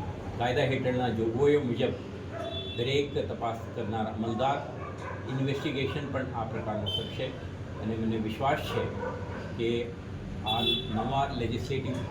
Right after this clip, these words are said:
રેજિમ અંતર્ગત જે કંઈ કાર્યવાહી કરવામાં આવશે, તો શહેરજનોને ન્યાય આપવાની પ્રક્રિયામાં આ દિશામાં આ એક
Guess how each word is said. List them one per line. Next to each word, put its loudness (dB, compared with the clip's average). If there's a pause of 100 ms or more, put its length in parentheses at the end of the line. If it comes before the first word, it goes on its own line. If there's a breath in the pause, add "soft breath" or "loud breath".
રેજિમ 2
અંતર્ગત 2 (760)
જે 4
કંઈ 2 (480)
કાર્યવાહી 2
કરવામાં 0
આવશે, -2 (680)
તો 0 (100)
શહેરજનોને 2 (800)
ન્યાય 0
આપવાની -2
પ્રક્રિયામાં -4 (640)
આ 0
દિશામાં -2
આ -4
એક -6